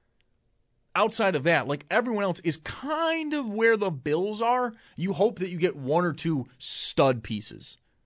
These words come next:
Maybe two. Really, you're hoping for the one. You hope it's maybe a center, a tackle, or, or a guard. Really, it can be any of the big three.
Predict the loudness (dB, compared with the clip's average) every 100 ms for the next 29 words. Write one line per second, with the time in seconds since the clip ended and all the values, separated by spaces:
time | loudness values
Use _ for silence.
0 | _ _ _ _ -6 0 4 6 6 6
1 | 6 4 2 0 -2 -2 -12 _ _ _
2 | -2 2 4 4 2 2 -2 -2 -2 -2
3 | -4 -2 0 0 0 -2 -2 -4 -4 -2
4 | -4 -4 -4 -4 -6 -6 -2 0 2 2
5 | 0 -2 -2 -2 -2 -4 -2 -2 -2 -4
6 | -6 -2 -2 -2